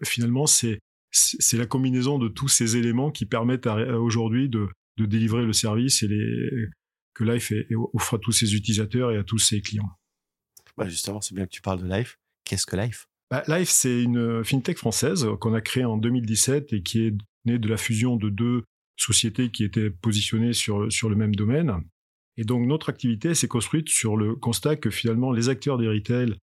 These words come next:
Speaker 1: et du paiement, euh, pouvaient tirer parti du mobile dans tous les nouveaux usages de consommation et que pour ça, il fallait mettre à disposition un certain nombre de, de, de services et, et de fonctionnalités qui leur permettaient justement de, de maximiser leur, leur positionnement là-dessus. Donc,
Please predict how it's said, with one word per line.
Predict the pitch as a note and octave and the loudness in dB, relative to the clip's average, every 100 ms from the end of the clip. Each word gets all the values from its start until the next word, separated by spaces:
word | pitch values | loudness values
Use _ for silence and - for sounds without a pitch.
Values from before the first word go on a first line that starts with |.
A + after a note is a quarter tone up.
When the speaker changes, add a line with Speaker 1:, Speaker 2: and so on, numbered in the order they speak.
| _ _ - | _ _ -2
Speaker 1:
et | A#2 | 0
du | A2+ | 2
paiement, | A2+ A2+ C3+ F#3 - | 2 2 0 -2 -2
euh, | A#2 A2 | 0 0
pouvaient | G2+ C3 C#3 | -2 0 0
tirer | C#3 B2 A2+ | 0 0 0
parti | A2+ - - C3+ C#3 B2 | -2 -4 -2 -2 0 0
du | A2 | 0
mobile | A2 G#2+ A2 C3 | 2 2 2 0
dans | A2 G#2 | 0 -4
tous | - C#3 | -2 -2
les | A2+ | 0
nouveaux | A2+ A#2 | 0 0
usages | A2 G#2+ A#2 | 0 2 2
de | G2+ | 0
consommation | G2+ G#2+ G#2+ G2+ - D3+ F#3 | 0 0 0 0 2 0 0
et | A#2 | -2
que | A2+ | -2
pour | G#2+ A2+ | -2 0
ça, | C#3+ D3+ | 2 2
il | |
fallait | B2+ - A2 | 0 0 2
mettre | B2 - A#2 | 0 -2 -4
à | A#2+ | 0
disposition | G#2+ - G#2+ G#2+ C#3 | 0 2 2 2 2
un | B2+ | 0
certain | - G#2+ A#2 | 0 -2 0
nombre | A#2 A#2+ G#2 G2+ - _ G2+ | 0 0 0 -4 -6 _ -4
de, | B2 | -2
de, | A2 A2+ | 0 0
de | G#2+ | 2
services | A2 B2 A#2 C3 C#3 - | 2 2 2 0 2 0
et, | C3+ A#2 A2 - _ C#3 | 0 0 -2 -4 _ -2
et | |
de | A#2 | 0
fonctionnalités | - A#2 A#2+ A2+ D#3 D#3 | 0 0 0 0 0 -2
qui | A2+ | -2
leur | G#2 | -2
permettaient | B2+ A#2 A2+ D3+ | 0 0 0 0
justement | A2 - A#2 C3+ | 0 -2 0 0
de, | C3 G#2+ A2+ A#2+ B2 | 0 0 -2 -2 -2
de | B2 | 0
maximiser | A2+ A#2+ - A#2+ A2 C3+ | 0 0 0 2 2 0
leur, | B2 G#2 | 0 0
leur | A2 F2+ | -2 0
positionnement | A#2 G#2 A#2 A#2+ | 0 0 0 0
là-dessus. | A#2 G#2+ G#2+ A2 | 0 0 0 0
Donc, | G#2 G#2 | 0 0